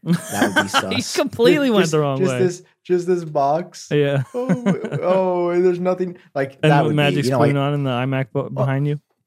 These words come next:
Speaker 1: yeah, I mean,
Speaker 2: What,
Speaker 1: it's just like
Speaker 2: well,
Speaker 1: Apple
Speaker 2: okay, here's
Speaker 1: sends,
Speaker 2: a question.
Speaker 1: Apple sends you what, like, ten or twenty grand a month just to use their products? I get,
Speaker 2: Yeah.
Speaker 1: like, thirty.
Speaker 2: Yeah.
Speaker 1: Yeah.
Speaker 2: I wish I,
Speaker 1: That's
Speaker 2: I wish
Speaker 1: cool.
Speaker 2: they sent more.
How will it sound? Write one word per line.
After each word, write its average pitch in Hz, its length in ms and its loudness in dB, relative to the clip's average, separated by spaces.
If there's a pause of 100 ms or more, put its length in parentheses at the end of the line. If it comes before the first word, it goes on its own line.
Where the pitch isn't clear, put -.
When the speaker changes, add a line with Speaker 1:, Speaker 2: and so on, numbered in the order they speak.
(520)
Speaker 1:
yeah, 208 140 0
I - 20 4
mean, 156 60 2
Speaker 2:
What, 170 60 6
Speaker 1:
it's - 80 0
just 214 120 0
like 165 100 4
Speaker 2:
well, 135 140 2
Speaker 1:
Apple 180 60 -2
Speaker 2:
okay, 135 80 0
here's 131 100 -2
Speaker 1:
sends, 240 240 2
Speaker 2:
a 240 60 -2
question. 170 240 2
Speaker 1:
Apple 214 160 0
sends 202 220 0
you 170 120 2
what, 143 200 4
like, 107 200 -4
ten 127 160 -6
or 120 80 -4
twenty 120 220 -6
grand 147 240 0
a 160 40 -2
month 160 220 -2
just - 220 -8
to 165 80 -6
use 156 100 -2
their 156 100 -2
products? 160 480 -2
I 170 140 0
get, 165 140 2
Speaker 2:
Yeah. 165 80 2
Speaker 1:
like, 151 80 -2
thirty. 98 500 -2 (240)
Speaker 2:
Yeah. 131 420 -2
Speaker 1:
Yeah. 151 220 -4 (340)
Speaker 2:
I 143 60 -4
wish 151 220 0
I, 139 80 0
Speaker 1:
That's 120 120 0
Speaker 2:
I 143 40 0
wish 151 100 2
Speaker 1:
cool. 156 60 -4
Speaker 2:
they 147 80 -2
sent 135 200 -6
more. 127 280 -6